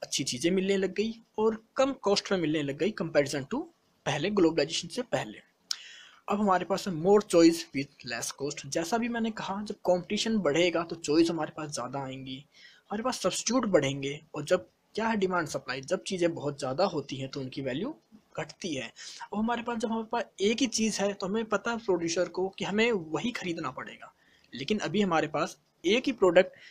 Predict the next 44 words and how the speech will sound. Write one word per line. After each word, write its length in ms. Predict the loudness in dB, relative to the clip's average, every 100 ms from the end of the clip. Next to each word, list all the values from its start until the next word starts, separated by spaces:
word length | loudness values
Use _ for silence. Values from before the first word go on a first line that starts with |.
| _ -6
दस 200 | -4 -2
companies 400 | -2 2 2 2
का 100 | 0
हमारे 200 | -2 -2
सामने 340 | -2 -4 -2 -2
हो 260 | -2 -6 -8 -20 -20 _
तो 80 | 0
हर 160 | 2
company 300 | 2 0 0
चाहेगी 320 | 2 2 2 -2
हम 260 | -6 -8 -6
उसका 260 | -10 -2 0
ही 120 | 0
product 340 | 2 2 2 -6 _ -18
purchase 340 | -6 -2 0
करें। 200 | -2 -8
तो 100 | -6
उसके 160 | -6 -4
लिए 80 | 0
क्या 160 | 2 2
करेगी 300 | 0 -2 -6
वो, 180 | -12 -16 -20 -20 _
या 180 | 0 2
तो 100 | 2
अपने 340 | 0 2 2
प्राइस 580 | 0 -6 _ 0 2 2
को 120 | 0 0
decrease 360 | 0 -2 -2
करेगी 400 | 0 0 0 -6 -12 _ -18 -18 _
या 140 | 2 2
अपनी 460 | 2 -2 0 0
जो 200 | 2 2 2 -4 _ _
quality 360 | 0 2 4 4
कह 120 | 4
सकते 260 | 0 -4 -4
हैं 80 | -4
उसे 220 | -4 -2
increase 440 | -4 2 2 2
करेगी। 320 | -4 -12 -18 -20 _ _ _ _ _ _ _ _ _ _ _ _ _
अब 100 | -4
हमारा 240 | 2 2 2
next 380 | 0 -4 -4 -2
है 180 | -4 -6
improve 500 | -16 2 4 4